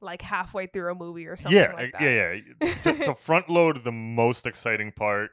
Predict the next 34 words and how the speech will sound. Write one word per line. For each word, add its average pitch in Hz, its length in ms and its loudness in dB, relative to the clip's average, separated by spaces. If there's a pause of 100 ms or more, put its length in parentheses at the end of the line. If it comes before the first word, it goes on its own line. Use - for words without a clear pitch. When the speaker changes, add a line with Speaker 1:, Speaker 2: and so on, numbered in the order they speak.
Speaker 2:
in 104 140 -10
your 92 100 -12
first 104 300 -8
twenty 98 180 -6
minutes 95 320 -8
is 90 180 -14
crazy. 85 540 -12
Speaker 1:
Yeah. - 380 -16
Speaker 2:
And 135 120 2
it 147 60 0
reminds 135 400 -2
me 127 140 -2
of 117 140 -2 (220)
way 110 400 0
back 98 360 2
early 101 240 -4
episode 104 300 -10
when 95 100 -8
we 92 60 -8
did 92 120 -16
the 92 80 -6
Warriors, 95 480 -4
if 92 140 -16
you 98 60 -12
remember, 92 340 -8
like, 87 260 -4 (180)
they 113 120 -4
didn't 113 180 -8
have 110 140 -8
the 101 80 -14
confidence 107 540 -10
to 92 120 -14
have 101 240 0
that 95 200 -2